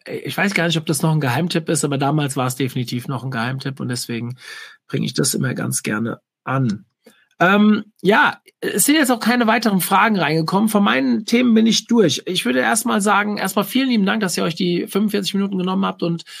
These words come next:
hier uns, äh, mit euren Erfahrungen, äh, mit euren Erfahrungen, ja, beglückt habt. Also, dass ihr, äh, so Aussage, aus-, wie soll ich sagen,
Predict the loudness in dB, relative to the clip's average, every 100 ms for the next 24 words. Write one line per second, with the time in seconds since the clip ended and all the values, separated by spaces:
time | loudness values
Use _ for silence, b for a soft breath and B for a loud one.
0 | B B B 2 2 2 0 0 2 2
1 | 0 -2 -2 -2 -2 -2 -2 -2 0 -2
2 | 0 0 2 0 0 2 0 -2 -4 _
3 | _ _ _ _ -12 -4 0 0 2 2
4 | 2 2 2 2 2 2 2 0 0 0
5 | -2 -4 0 0 2 2 2 2 2 -2
6 | -6 -4 -4 -4 0 2 2 0 0 0
7 | 0 0 -4 -2 0 0 -2 -12 -20 _
8 | b b -4 0 0 0 0 0